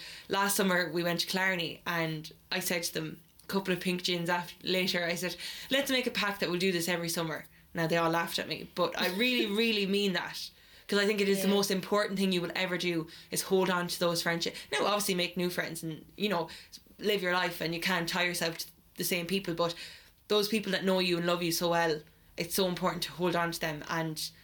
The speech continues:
Speaker 1: don't let it fizzle out. And, like, that doesn't mean text each other every single day, because people are busy.
Speaker 2: But I think the, the, not the sincere ones, but, like, the ones where it's a real good connection, they're
Speaker 1: Yeah.
Speaker 2: not going to fizzle out.
Speaker 1: No,
Speaker 2: Do you know what I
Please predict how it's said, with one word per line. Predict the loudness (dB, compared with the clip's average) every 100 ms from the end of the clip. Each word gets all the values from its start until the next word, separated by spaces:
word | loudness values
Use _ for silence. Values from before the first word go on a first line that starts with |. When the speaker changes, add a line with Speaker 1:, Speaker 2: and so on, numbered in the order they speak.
| -20 -20 -8
Speaker 1:
don't | 0 2 4
let | 2 2
it | 0
fizzle | -2 0
out. | -2 -2 -6 -8 -2
And, | 0
like, | 0 0
that | 0
doesn't | 2 2
mean | 4 2 0 -6 -20 _ -8
text | -2 0 0
each | 0
other | 2
every | 0 0
single | 0 2
day, | 2 0 -4
because | -4 -4 -4 -4 0
people | 2 4
are | 2
busy. | 2 0 -2 -2
Speaker 2:
But | 0
I | 0
think | 2 2 2
the, | 2 2 2 2 2 0 -4
the, | 0 2 4 2 2 0
not | -2 0
the |
sincere | 0 0 0 0 0 2 2
ones, | 0 -6 -8
but, | -6 -2
like, | 0 -2 -4 -16 -18 -20 -20 -2
the | 0
ones | 2 4 4 4
where | 2 2
it's | 0 0
a | 4
real | 4 4 4 2 0
good | 2 2 2
connection, | -2 0 0 0 0 -2 -4 -4
they're | 0 2
Speaker 1:
Yeah. | 2
Speaker 2:
not | 0 0 2
going | 2 2
to | 0
fizzle | -2 -2 0
out. | -2 0
Speaker 1:
No, | 2 0 0
Speaker 2:
Do |
you | 0
know |
what |
I | 2